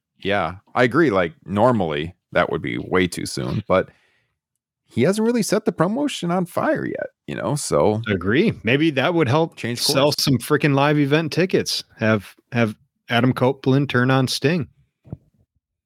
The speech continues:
Speaker 1: Yeah, man, they will. They've got a, uh,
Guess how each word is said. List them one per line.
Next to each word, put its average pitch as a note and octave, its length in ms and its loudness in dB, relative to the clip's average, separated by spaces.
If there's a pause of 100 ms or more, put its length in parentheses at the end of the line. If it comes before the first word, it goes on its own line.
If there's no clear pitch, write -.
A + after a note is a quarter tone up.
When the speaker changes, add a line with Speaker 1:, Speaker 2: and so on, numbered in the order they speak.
(240)
Speaker 1:
Yeah, E2 280 -8 (1080)
man, F2 260 -6
they A#2 120 2
will. C#3+ 520 2 (640)
They've D#3+ 240 2
got C#3 300 4
a, A#2+ 260 4
uh, D#2+ 440 2